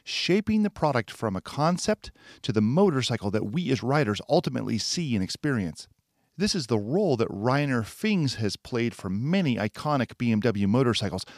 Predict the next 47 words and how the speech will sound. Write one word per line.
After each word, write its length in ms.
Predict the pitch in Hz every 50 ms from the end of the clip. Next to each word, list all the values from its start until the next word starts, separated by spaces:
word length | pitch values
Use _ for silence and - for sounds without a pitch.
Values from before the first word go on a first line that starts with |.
| - - -
most 360 | - 123 135 147 156 147 -
recently 600 | - 117 147 196 226 220 - 147 92 110 113 110 110
the 120 | 95 107
new 200 | 117 151 156 123
B 240 | 95 - 151 143 131
M 80 | 113 101
W 400 | - 170 196 156 127 98 98 - -
R 160 | 123 135 135
thirteen 380 | - 139 127 110 - - 110 98
hundred 320 | 95 175 175 110 98 -
G 200 | - 101 104 123
S. 320 | 143 110 76 - - - - _ _ _ _ - - - - - - -
Just 180 | 127 120 -
one 300 | 107 107 123 160 170 165
day 180 | 160 170 165 131
after 280 | 104 113 - - 127
the 80 | 107 107
worldwide 640 | 92 95 117 131 143 123 107 107 120 117 113 87 101
launch 340 | 120 139 180 190 175 - 113
of 60 | 87
the 100 | 107 101
thirteen 380 | - 117 107 - - 110 104
hundred, 340 | 92 90 107 101 101 95 - - - - - - _ -
Rainer 300 | 107 151 165 127 110 -
sits 280 | - 175 170 - -
down 240 | - 165 175 165 139
and 140 | 113 107 -
tells 320 | - - 170 196 180 135
us 140 | 139 123 - - -
about 340 | - - 123 123 117 -
his 300 | 117 147 226 262 240 -
entry 420 | - - 127 123 - - 107 107 110
into 220 | - 120 120 - -
B 220 | - 131 135 127
M 80 | 117 98
W 260 | 123 110 101 101 101
motorcycles 580 | 104 139 156 139 123 104 - 107 - 92 98 - - - - - -
and 120 | - 113
the 60 | 104 104
path 440 | - - - 175 170 156 135 -
that 100 | - 104
has 180 | 101 98 - -
led 280 | 107 123 143 143 127 -
to 60 | -
the 140 | 104 104 95
latest 460 | 95 107 120 135 143 135 123 - -
iteration 580 | - 127 127 120 117 135 147 135 - 120 101